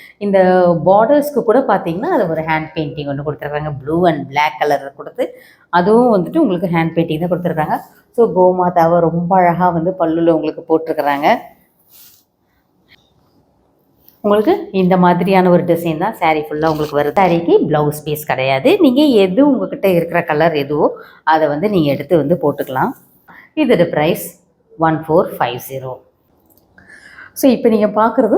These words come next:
ஒரு பியூர் காட்டன்ல, இதுக்கு ஃபுல்லாவே ஜரி செக் இருக்குது. நல்ல ஒரு, அ, பிஸ்கட் கலரும் பிளாக் கலரும் இதுக்கு ஒரு பார்டர் கொடுத்துருக்குறாங்க. கோமாதா ஃபுல்லா உங்களுக்கு பல்லு ஃபுல்லா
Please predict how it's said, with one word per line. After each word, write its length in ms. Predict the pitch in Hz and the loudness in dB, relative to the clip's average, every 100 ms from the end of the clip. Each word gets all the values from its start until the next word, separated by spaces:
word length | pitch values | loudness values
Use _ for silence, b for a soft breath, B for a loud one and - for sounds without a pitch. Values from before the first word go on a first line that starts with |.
| 453 | 4
ஒரு 360 | 277 466 - - | 6 4 2 2
பியூர் 280 | 226 214 214 | 4 4 4
காட்டன்ல, 560 | 185 170 175 160 147 277 - - | 0 0 -2 -4 -4 -8 -8 -12
இதுக்கு 300 | 220 208 - | -6 -6 -4
ஃபுல்லாவே 480 | 233 214 196 208 359 | 0 2 4 4 4
ஜரி 400 | 208 170 175 180 | 4 4 2 2
செக் 240 | 175 165 - | 0 -4 -2
இருக்குது. 400 | 170 - 175 190 b b b | -6 -8 -14 -14 b b b
நல்ல 340 | 214 214 214 | 0 2 4
ஒரு, 240 | 185 185 196 185 170 160 156 151 b b b | 4 4 2 4 4 2 0 -4 b b b
அ, 60 | 170 | 0
பிஸ்கட் 640 | 160 139 135 - 190 196 | 0 0 -6 -6 -2 -2
கலரும் 500 | - 151 151 247 269 | 0 2 2 2 2
பிளாக் 320 | - 147 165 - | 0 0 0 0
கலரும் 280 | 147 156 | 0 2
இதுக்கு 260 | 226 160 151 | 2 0 2
ஒரு 400 | 143 143 139 135 131 | 4 4 4 0 2
பார்டர் 340 | 151 151 151 | 2 2 -2
கொடுத்துருக்குறாங்க. 560 | 147 - 160 147 147 240 370 175 | -6 -8 -6 -4 -4 -2 -4 -4
கோமாதா 480 | 165 165 160 160 147 - | -6 -2 -4 -4 -6 -6
ஃபுல்லா 280 | 190 202 208 | -4 0 -2
உங்களுக்கு 280 | 151 139 | -2 -6
பல்லு 360 | 143 156 160 160 | 0 0 0 -4
ஃபுல்லா 240 | 151 170 | -8 -8